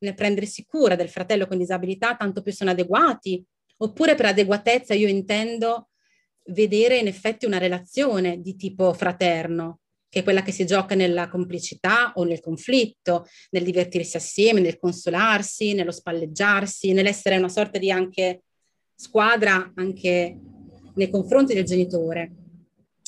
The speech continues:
Quindi questo è interessante, perché anche questo è un altro aspetto che incontriamo nelle famiglie, dove spesso da parte del genitore vi è un vedere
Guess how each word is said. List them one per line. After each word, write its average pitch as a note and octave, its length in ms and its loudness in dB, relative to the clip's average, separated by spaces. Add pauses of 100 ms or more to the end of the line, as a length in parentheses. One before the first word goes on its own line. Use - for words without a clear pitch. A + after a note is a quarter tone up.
Quindi B3 200 2
questo A#3 200 2
è A3 40 4
interessante, F3 640 0
perché F3+ 180 -4
anche G#3 140 0
questo A3 200 0
è G#3+ 40 -4
un F#3+ 40 2
altro F#3 160 -2
aspetto G3 320 -6
che F#3+ 60 -4
incontriamo F3+ 360 -2
nelle F3 160 -4
famiglie, D#3+ 600 -8 (440)
dove F#3 200 0
spesso A3 760 -2
da E3+ 160 -8
parte G#3 300 -2
del F3+ 80 0
genitore G#3+ 720 -2 (580)
vi G3 280 -2
è A3+ 100 4
un F#3 380 0
vedere F#3 640 0